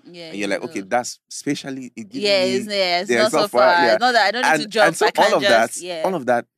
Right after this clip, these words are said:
Speaker 2: really, really works in sex, which is why
Speaker 1: Mm.
Speaker 2: the combination of touch and sound is
Speaker 1: Mm.
Speaker 2: such a, is such a, a, a
Speaker 1: Powerful.
Speaker 2: powerful thing.
Speaker 1: Mm-hmm.
Speaker 2: Because,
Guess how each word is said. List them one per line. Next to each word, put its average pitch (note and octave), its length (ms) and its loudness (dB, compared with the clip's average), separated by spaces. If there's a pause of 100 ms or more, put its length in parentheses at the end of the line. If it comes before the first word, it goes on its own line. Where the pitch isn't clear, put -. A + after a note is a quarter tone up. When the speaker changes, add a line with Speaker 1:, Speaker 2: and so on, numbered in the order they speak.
(140)
Speaker 2:
really, B2+ 420 -12
really G#2 380 -18
works F2+ 440 -16 (120)
in D#2+ 100 -20
sex, - 400 -20
which - 160 -18
is E2+ 120 -14
why E2+ 260 -10
Speaker 1:
Mm. - 320 -20 (260)
Speaker 2:
the F#2+ 120 -18
combination F#2 720 -10
of - 160 -20 (140)
touch - 560 -14 (680)
and E2 240 -6
sound - 720 -10 (320)
is F#2 120 -10
Speaker 1:
Mm. - 180 -6
Speaker 2:
such - 440 -4
a, D2+ 400 -10 (640)
is - 120 -6
such B2+ 220 -4
a, G2 60 -8 (200)
a, F2+ 60 -8
a F2+ 60 -6
Speaker 1:
Powerful. F2+ 680 -8
Speaker 2:
powerful F#2+ 460 -6
thing. - 300 -20 (200)
Speaker 1:
Mm-hmm. - 320 -20 (140)
Speaker 2:
Because, G2 580 -6